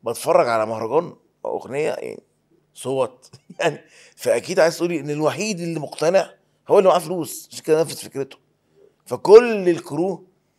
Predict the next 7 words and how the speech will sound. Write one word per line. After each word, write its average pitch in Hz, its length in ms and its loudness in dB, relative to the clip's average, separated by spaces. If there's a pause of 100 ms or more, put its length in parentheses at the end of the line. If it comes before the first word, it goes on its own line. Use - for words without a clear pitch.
(300)
المخرج، 143 640 -6
<laughs> - 60 -14
السكريبت 139 540 -6
رايتر، 127 440 -4
البتاع، 135 580 -4
بس - 520 -12 (1080)
ع-، - 300 -14